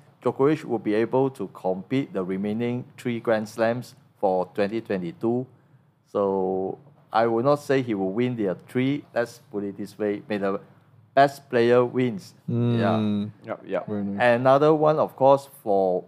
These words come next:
Speaker 1: football, I'm looking forward to see Tottenham Hotspurs to play in Champions League for next season.
Speaker 3: <laughs>
Speaker 1: Yeah.
Speaker 3: Long suffering fan. <laughs> Uh, now, Simon, that's a prediction or that's a hope?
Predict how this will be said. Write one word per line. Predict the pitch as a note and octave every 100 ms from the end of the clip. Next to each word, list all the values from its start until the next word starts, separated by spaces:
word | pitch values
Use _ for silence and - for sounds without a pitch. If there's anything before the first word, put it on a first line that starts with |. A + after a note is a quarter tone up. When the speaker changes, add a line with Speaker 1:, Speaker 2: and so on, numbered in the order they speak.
| -
Speaker 1:
football, | - D#3 G2+ G2 A2 D3 C#3+ _ _
I'm | A2+ C3
looking | C#3+ - D#3+
forward | C#3+ C3+ D3+ F3+ F3 _ _ _
to | A#2 A2+ A2
see | - - D3 D3 D3 - _ -
Tottenham | B2+ C#3 C#3 C3+
Hotspurs | B2 B2 - B2+ B2 B2
to | -
play | G2 - B2 G#2+
in | G2+
Champions | F2 G2+ G#2 A2 A2 A2
League | G#2+ A2+ _ _ -
for | F#2+
next | G2+ G#2
season. | F3 A#2
Speaker 3:
<laughs> | - A2+ C3 - - G#2
Speaker 1:
Yeah. | F#2 - G#3 - A3+ E3+ D3+
Speaker 3:
Long | A#2 C3 B2
suffering | A#2 A2+ A2+
fan. | G#2+ G#2 -
<laughs> | F3+ E3+ F#3 G3 - - - - - G3+ - - - -
Uh, | - F#4 - F4+
now, | C#3+ C3+
Simon, | - E3 E3+
that's | F#3 D#3 - - - -
a | -
prediction | - A2 B2+ - - C#3+
or | G2
that's | F#2+ - F2
a |
hope? | - D#2+ -